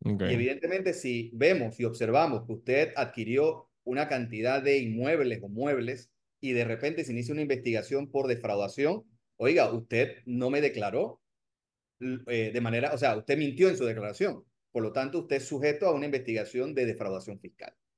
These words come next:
Speaker 1: Y
Speaker 2: Eso es
Speaker 1: explica un
Speaker 2: importante.
Speaker 1: poco cómo funciona eso de mintió en su declaración, porque, claro, eh,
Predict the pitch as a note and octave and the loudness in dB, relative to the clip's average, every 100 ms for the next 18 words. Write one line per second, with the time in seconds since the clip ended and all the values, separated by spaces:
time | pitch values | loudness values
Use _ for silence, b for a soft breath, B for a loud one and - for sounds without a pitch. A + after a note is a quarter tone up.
0 | _ - G#3+ G#3 C4+ D4+ D4 D4+ D4 D4 | _ 2 6 6 8 8 8 8 6 6
1 | D4 D3+ D3 B2 G3 C3+ A2 A2 A#2+ B2+ | 6 6 6 4 4 4 4 4 4 6
2 | D#3 - G#2+ C3+ C#3+ C#3 B2+ - C#3+ A#2 | 4 4 2 0 -2 -2 -4 -2 0 2
3 | A#2+ | 2